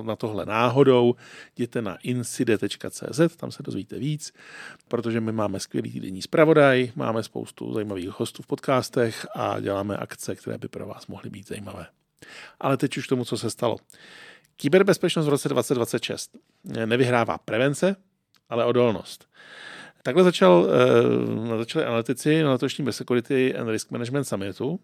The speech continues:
Vyhrát můžete s odolností, nikoli s prevencí. A, mm, možná, že to je dobré shrnutí toho, kam jsme se teda s tou bezpečností posunuli.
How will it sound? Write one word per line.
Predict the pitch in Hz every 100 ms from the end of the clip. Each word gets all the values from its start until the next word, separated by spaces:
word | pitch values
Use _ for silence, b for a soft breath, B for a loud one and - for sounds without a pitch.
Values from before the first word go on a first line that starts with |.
| -
Vyhrát | 110 202 131
můžete | 107 113
s |
odolností, | - 107 98 95 - 139
nikoli | 113 120 123
s |
prevencí. | - 98 95 95 - 123 170 _ B B B B B B B -
A, | 123 117 110 127 -
mm, | 120 120
možná, | 117 131 160 160
že | 147
to | 185
je | 175
dobré | 147 151
shrnutí | - 156 147 151
toho, | 143
kam | 143 131
jsme | -
se | 135 147
teda | 143
s |
tou | - 151 127
bezpečností | 143 - 139 139 - 143 139 B B B B -
posunuli. | 113 - 143 98